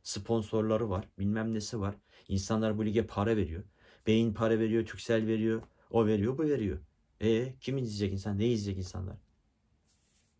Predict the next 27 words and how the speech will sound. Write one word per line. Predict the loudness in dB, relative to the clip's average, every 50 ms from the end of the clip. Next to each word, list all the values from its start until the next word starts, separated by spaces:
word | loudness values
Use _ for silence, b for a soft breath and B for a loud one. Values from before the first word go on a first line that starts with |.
| _ _
Yani | -8 -6 -6 -6 -6 -10 -16 _ _ _ _ _ _ _ _ -4
ülkede | -2 -2 0 0 2 4 4
şike | 2 2 0 0 2 2
yapılır, | 2 2 2 0 -2 0
cezası | 2 2 2 4 4 2 2 0 0 -2
verilmez. | -2 -2 -2 -4 -4 -4 -4 -6 -8 -14 _ _ _ _ _ _ _ _ _ _ _ _ _ _ _ _
Efendim | -4 -2 2 2 4 4 4 2 2 -2 -6 _ _
sahaya | _ -10 -2 0 2 4 6 6 6 4
takım | 2 -2 -2 0 0 0 0
girer. | 0 -2 -4 -4 -8 -10 -16 _ -6
Bakalım | -6 -2 2 2 2 2 4
ne | 2 2
olacak? | 2 4 2 0 -2 -4 -12 -20 -20 _ _ _ _ _ -6 -4
Ne, | -2 0 0 2
ne | 2 2 2
ceza | 0 0 2 4 4 4
verilecek? | 4 2 0 -2 -4 -2 0
Merak | 2 2 2 2 2 0
ediyorum | -2 -4 -4 -6 -6 -8
yani. | -10 -14 -18 _ _ _ _ _ _ _ _ _ _ _ -10
Yani | -8 -8 -8 -6 -4 -2
ne | 0 0
ceza | 0 -2 -2 -2 -2 -2 -2
verilecek? | -4 -6 -8 -10 -12 -16 -10 -6
Ne | -4 -4 -4 -4
ceza | -8 -10 -14 -18
verilecek? | -20 -20 -20 -20 -20 _